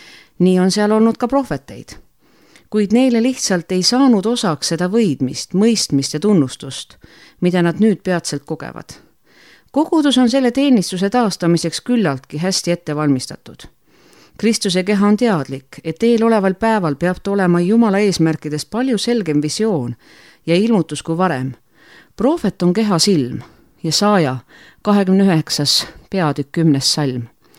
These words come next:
Ja kui silm on selge, on kogu ihu terve ehk ühtne. Seda visiooni ühtsust tõotab meile Jesaja viiekümne teises peatükiks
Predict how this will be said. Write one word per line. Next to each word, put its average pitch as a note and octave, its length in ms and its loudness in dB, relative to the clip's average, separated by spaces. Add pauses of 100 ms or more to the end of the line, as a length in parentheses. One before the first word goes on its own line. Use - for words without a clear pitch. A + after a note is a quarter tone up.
(380)
Ja F3 80 0
kui E3+ 120 0
silm C4+ 400 4
on E3 120 4
selge, D3+ 520 0 (220)
on F3 160 2
kogu G#3 200 0
ihu F3 260 2
terve D3+ 340 -2
ehk B2+ 240 -10
ühtne. - 400 -10 (840)
Seda B3+ 280 2
visiooni A#3+ 460 4
ühtsust D3+ 340 -6
tõotab G3 400 -2
meile E3+ 380 2
Jesaja D3+ 580 0 (420)
viiekümne F#3 440 4
teises F3 320 -2
peatükiks D#3+ 760 -2